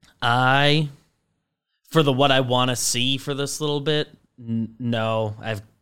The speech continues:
Gleyber penciled in, but it is essentially a platoon. Um,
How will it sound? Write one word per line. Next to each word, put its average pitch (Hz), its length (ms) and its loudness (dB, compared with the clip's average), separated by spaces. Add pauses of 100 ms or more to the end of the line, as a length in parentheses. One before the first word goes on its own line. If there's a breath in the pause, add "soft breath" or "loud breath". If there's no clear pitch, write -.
(180)
Gleyber 107 360 -6
penciled 107 340 -8
in, 104 160 -6
but 101 80 -10
it 95 100 -12
is 98 140 -10
essentially 101 600 -10
a 101 60 -12
platoon. 104 640 -10 (840)
Um, 95 520 -8